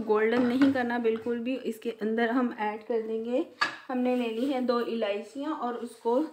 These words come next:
हमने break कर लिया है और इसके जो seeds हैं वो भी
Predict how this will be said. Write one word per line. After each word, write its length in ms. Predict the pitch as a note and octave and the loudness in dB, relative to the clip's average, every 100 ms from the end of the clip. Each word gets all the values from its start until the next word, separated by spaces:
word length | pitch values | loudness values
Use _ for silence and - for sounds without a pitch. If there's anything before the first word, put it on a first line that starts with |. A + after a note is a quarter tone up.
| - _ | -10 _
हमने 360 | C4 A#3+ B3 F#4 - - - - _ _ _ - | -2 0 2 0 -2 -12 -20 -20 _ _ _ -10
break 360 | G3+ G#3 A3 C4 | 0 2 2 2
कर 220 | A#3+ A3+ | 0 -2
लिया 240 | A3 A3+ | 0 2
है 240 | C#4 C4+ C4 - - | 4 2 0 -2 -6
और 120 | G3+ | -6
इसके 340 | A3 - A#3 A#3 | -8 -6 -2 0
जो 140 | A#3 | -2
seeds 460 | A#3 - G3+ G#3 - | -4 -6 -6 -6 -8
हैं 80 | A#3 | -6
वो 160 | A3+ G3+ | -4 -2
भी 180 | A#3+ | 0